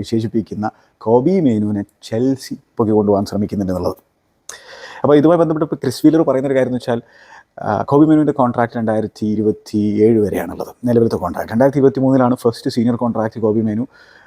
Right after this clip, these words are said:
ആ, സൈൻ ചെയ്യുന്നത്. ആ ഒരു സാഹചര്യത്തിൽ വെറും മൂന്ന് മത്സരങ്ങൾ മാത്രമേ ചങ്ങായി കളിച്ചിട്ടുണ്ടായിരുന്നുള്ളൂ. അപ്പോൾ കഴിഞ്ഞ സീസണിലാണെങ്കിൽ ഒരു മെയിൻ മാനായിട്ട് ആ മിഡ്ഫീൽഡിൽ ഉണ്ടായിരുന്നു. ആ, മാഞ്ചസ്റ്റർ യുണൈറ്റഡിനെ സംബന്ധിച്ചിടത്തോളം ഒരു ആശ്വാസമായിട്ട് ചങ്ങായി ആ മിഡ്ഫീൽഡിൽ ഉണ്ടായിരുന്നു.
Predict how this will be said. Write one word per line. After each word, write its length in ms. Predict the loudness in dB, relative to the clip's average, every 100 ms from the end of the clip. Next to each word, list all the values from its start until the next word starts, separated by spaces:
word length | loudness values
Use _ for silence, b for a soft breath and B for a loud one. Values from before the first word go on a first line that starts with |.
| b
ആ, 80 | -8 -2
സൈൻ 180 | 0 2
ചെയ്യുന്നത്. 240 | 4 2 2
ആ 20 |
ഒരു 80 | 2
സാഹചര്യത്തിൽ 280 | 2 4 2
വെറും 140 | 2 2
മൂന്ന് 160 | 2 2
മത്സരങ്ങൾ 340 | 0 -2 -2
മാത്രമേ 220 | -2 -2 -4
ചങ്ങായി 200 | -2 0 0
കളിച്ചിട്ടുണ്ടായിരുന്നുള്ളൂ. 580 | -2 -4 -6 -8 -12 -20 _ b b b
അപ്പോൾ 180 | b 0 0 _ -20 B 0
കഴിഞ്ഞ 180 | 2 2
സീസണിലാണെങ്കിൽ 460 | 2 2 2 2 0 -6 B B -2
ഒരു 80 | 2 4
മെയിൻ 140 | 4 4
മാനായിട്ട് 360 | 2 0 -2 -6 _
ആ 40 | -4 -2
മിഡ്ഫീൽഡിൽ 380 | 2 4 4 4
ഉണ്ടായിരുന്നു. 340 | 4 4 2 -4 b b b b b -8
ആ, 40 | -6 -6 -10 -12 0 4
മാഞ്ചസ്റ്റർ 320 | 4 2 0
യുണൈറ്റഡിനെ 140 | 0
സംബന്ധിച്ചിടത്തോളം 400 | 2 2 4 2 0 b 0
ഒരു 80 | 2 2
ആശ്വാസമായിട്ട് 720 | 0 0 0 2 0 0 -2 -6 -2
ചങ്ങായി 240 | 2 4 4
ആ 20 |
മിഡ്ഫീൽഡിൽ 400 | 0 0 0 0 2
ഉണ്ടായിരുന്നു. 300 | 2 2